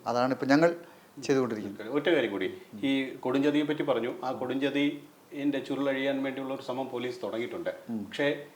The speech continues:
Speaker 2: ഈ ആ പരാതി കൊടുക്കേണ്ടത് എവിടെ നിന്നാണോ അവിടെ നിന്നും പരാതിയോ മറ്റു കാര്യങ്ങളോ ഒന്നും കൃത്യമായി പോലീസിന് മുന്നിൽ എത്തുന്നില്ല.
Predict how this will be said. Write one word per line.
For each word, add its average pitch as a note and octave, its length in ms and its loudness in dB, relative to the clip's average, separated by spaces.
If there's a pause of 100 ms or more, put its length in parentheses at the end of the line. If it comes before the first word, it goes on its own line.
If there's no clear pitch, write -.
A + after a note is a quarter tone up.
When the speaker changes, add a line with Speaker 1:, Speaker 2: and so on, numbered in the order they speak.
(180)
Speaker 2:
ഈ A#2 160 -8
ആ G#2 420 2
പരാതി A#2 320 8
കൊടുക്കേണ്ടത് D3 480 4
എവിടെ D3+ 160 4
നിന്നാണോ D3+ 360 2
അവിടെ A2+ 160 0
നിന്നും B2+ 240 -4
പരാതിയോ B2 360 2
മറ്റു C3+ 180 -2
കാര്യങ്ങളോ C#3 360 0
ഒന്നും C3+ 180 -2
കൃത്യമായി C#3 340 -4
പോലീസിന് C3+ 400 -4
മുന്നിൽ C3+ 200 -2
എത്തുന്നില്ല. D3+ 360 0